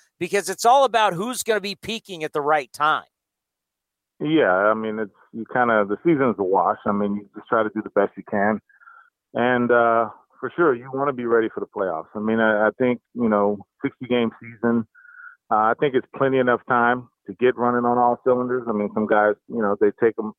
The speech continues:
Speaker 2: you know, twenty, thirty games to get 'em, you know, to get, uh, ready to where they can just take off for the rest of the season. So, uh, I'm just glad I don't have to do it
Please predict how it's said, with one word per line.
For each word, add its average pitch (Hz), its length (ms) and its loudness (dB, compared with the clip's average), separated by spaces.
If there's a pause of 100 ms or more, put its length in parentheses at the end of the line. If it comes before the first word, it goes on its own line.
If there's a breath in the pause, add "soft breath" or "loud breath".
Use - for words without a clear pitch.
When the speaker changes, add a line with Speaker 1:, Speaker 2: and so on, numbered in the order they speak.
Speaker 2:
you 123 100 -4
know, 101 140 0 (100)
twenty, 113 220 0
thirty 110 260 0
games 107 420 -2
to 107 60 -12
get 107 200 2
'em, 104 140 -4 (220)
you 120 100 -2
know, 104 140 2
to - 200 -10
get, 107 160 4
uh, 98 280 4 (360 loud breath)
ready 131 340 2 (180)
to 120 80 -6
where 107 140 -2
they 107 100 -2
can 107 160 -14
just 101 140 -18 (260)
take 117 160 2
off 107 160 2
for 110 80 0
the 107 60 4
rest 110 220 2
of 107 80 -8
the - 120 -14
season. 113 400 -6
So, 107 240 2 (440 loud breath)
uh, 117 340 2 (160)
I'm 175 160 0
just 180 160 0
glad 131 240 4
I 127 100 2
don't 143 140 -6
have 143 200 -4
to 143 120 -16
do 147 180 -10
it 180 100 -12